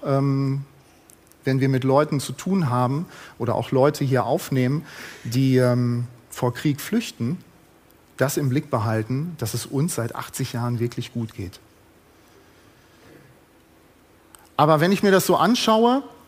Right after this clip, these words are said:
ja, wir haben die längste Zeit ohne kriegerische Auseinandersetzung, aber sind wir,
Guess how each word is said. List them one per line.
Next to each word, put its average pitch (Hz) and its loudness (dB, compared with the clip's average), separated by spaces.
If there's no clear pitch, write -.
ja, 160 4
wir 147 4
haben 196 4
die 151 4
längste 196 2
Zeit 190 2
ohne 202 4
kriegerische 190 2
Auseinandersetzung, 147 0
aber 139 2
sind 190 0
wir, 180 4